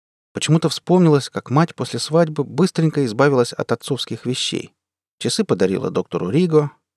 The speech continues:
ордена продала на станции за бесценок. И ведь не из желания оградить Борова от душевных терзаний. Разве ж такие терзаются? Нет, из стыда, чтобы ничего не напоминало о предательстве. Не убрать с глаз,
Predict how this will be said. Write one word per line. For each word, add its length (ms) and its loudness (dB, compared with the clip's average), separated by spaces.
ордена 360 0
продала 360 -4
на 120 -2
станции 480 -4
за 140 -4
бесценок. 560 -8
И 60 -2
ведь 140 -2
не 100 6
из 60 2
желания 460 2
оградить 400 0
Борова 440 2
от 120 -4
душевных 500 -2
терзаний. 500 -4
Разве 220 -2
ж 60 -6
такие 280 -6
терзаются? 580 -4
Нет, 460 -8
из 140 -8
стыда, 520 -2
чтобы 280 -4
ничего 260 2
не 80 4
напоминало 560 2
о 40 0
предательстве. 640 -4
Не 80 0
убрать 300 2
с 40 -8
глаз, 380 -6